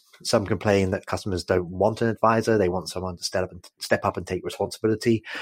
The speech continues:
There are many benefits to the consultative selling approach. In our day and age, customers are more knowledgeable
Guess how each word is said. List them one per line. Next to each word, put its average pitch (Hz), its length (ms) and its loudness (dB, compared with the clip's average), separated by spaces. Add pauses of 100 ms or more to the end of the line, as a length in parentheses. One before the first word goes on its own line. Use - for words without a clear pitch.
(140)
There 117 80 6
are 123 80 8
many 127 240 4
benefits 117 680 0 (260)
to - 100 -4
the 98 80 0
consultative - 960 -8
selling 90 380 -6
approach. - 560 -4 (340)
In 107 80 2
our 127 160 6
day 123 200 6
and 120 100 6
age, 120 300 4
customers 117 380 0
are 113 40 -2
more 104 260 0
knowledgeable 107 640 -2